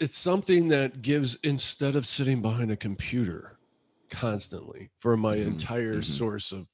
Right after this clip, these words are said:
Speaker 1: career and income.
Speaker 2: Yeah, yeah.
Speaker 1: I get to use
Speaker 2: Get out there. Yeah. Use
Speaker 1: physically
Speaker 2: your hands and everything.
Speaker 1: hands. I,
Speaker 2: Yeah.
Speaker 1: yeah. And
Speaker 2: I like that too.
Speaker 1: yeah. So I think it's a really good balance. And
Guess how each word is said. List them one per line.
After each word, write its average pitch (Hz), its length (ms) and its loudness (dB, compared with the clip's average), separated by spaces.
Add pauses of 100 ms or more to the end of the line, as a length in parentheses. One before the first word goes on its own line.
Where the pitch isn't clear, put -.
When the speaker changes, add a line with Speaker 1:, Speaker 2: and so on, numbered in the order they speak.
(140)
Speaker 1:
career 98 360 -4
and 92 160 -6
income. 90 460 -6
Speaker 2:
Yeah, 95 240 4
yeah. 82 320 2 (500)
Speaker 1:
I 139 60 2
get 135 140 4
to 123 60 2
use 117 300 2 (180)
Speaker 2:
Get 95 180 0
out 110 260 0
there. 69 200 -6
Yeah. 80 160 2
Use - 60 8
Speaker 1:
physically 131 480 2
Speaker 2:
your 123 140 4
hands 101 500 -2
and 67 100 -6
everything. 95 280 -6
Speaker 1:
hands. - 420 -10 (100)
I, 151 120 6
Speaker 2:
Yeah. 117 240 2 (100)
Speaker 1:
yeah. 113 520 -2 (100)
And 151 240 4
Speaker 2:
I - 40 4
like 123 200 4
that 113 240 2
too. 90 240 0 (320)
Speaker 1:
yeah. 165 640 6
So 170 300 4
I 170 140 4
think 208 220 2
it's 190 140 2
a 160 40 0
really 147 240 2
good 127 180 -2
balance. 131 520 -2 (100)
And 113 400 -2